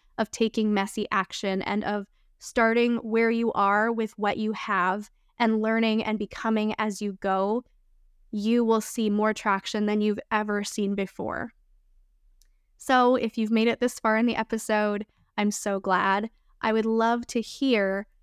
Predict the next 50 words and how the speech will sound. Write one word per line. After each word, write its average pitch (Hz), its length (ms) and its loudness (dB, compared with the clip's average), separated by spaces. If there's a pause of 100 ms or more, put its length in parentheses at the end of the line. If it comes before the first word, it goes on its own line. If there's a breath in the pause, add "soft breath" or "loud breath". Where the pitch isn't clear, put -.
(120)
in 220 140 0
the 214 60 0
comments 226 520 0
of 202 80 -4
this 208 200 -4
episode, 220 380 -2
wherever 214 300 -2
you're 196 180 0
listening, 226 520 0
or 214 120 -4
send 226 220 0
me 233 100 2
a 220 80 0
D 208 160 -2
M 202 180 0
on - 160 -4
Instagram 233 640 0
and 233 140 -2
let 254 120 0
me 285 120 4
know, 277 260 2 (300)
what 226 280 2
messy 247 560 -2
action 202 600 -2
are 220 140 -2
you 226 220 2
going 214 320 0
to 220 120 -4
take? - 420 0 (600)
What 233 220 2
is 277 120 -2
that 254 300 2
thing 247 220 4
that 214 120 0
you've 220 160 -2
been 220 140 0
holding 226 380 0
yourself 226 500 -2
back 208 280 0
from 214 280 -2
doing 214 340 2
because 208 280 -2
it's - 160 -2
not 208 200 0 (200)
perfect - 520 -4
yet - 300 -4 (360)
and 220 160 2
you 226 80 4
don't 226 300 2
know 214 300 0